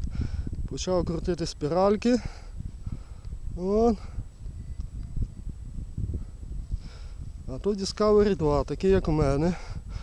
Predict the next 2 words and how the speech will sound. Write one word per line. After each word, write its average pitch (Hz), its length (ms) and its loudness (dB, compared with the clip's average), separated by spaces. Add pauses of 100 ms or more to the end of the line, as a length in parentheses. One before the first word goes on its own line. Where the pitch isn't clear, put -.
(520)
От. 190 380 6 (1800)
Фактично. 185 600 0